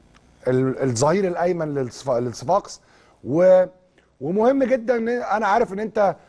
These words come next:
آه، متابع جيد جدا طبعا، آه، لل-، للكرة التونسية وللدوري التونسي والأندية التونسية. آه، آه، رأيك في حمزة المثلوثي، وهل هو هيكون إضافة، آه، ل-، لنادي الزمالك؟ وده السؤال الأولاني.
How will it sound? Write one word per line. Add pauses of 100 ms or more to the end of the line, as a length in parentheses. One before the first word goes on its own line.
(140)
آه،
متابع
جيد
جدا
طبعا،
آه،
لل-،
للكرة
التونسية
وللدوري
التونسي
والأندية (280)
التونسية. (360)
آه، (300)
آه،
رأيك
في
حمزة
المثلوثي،
وهل
هو (280)
هيكون
إضافة، (400)
آه،
ل-،
لنادي
الزمالك؟ (560)
وده
السؤال
الأولاني.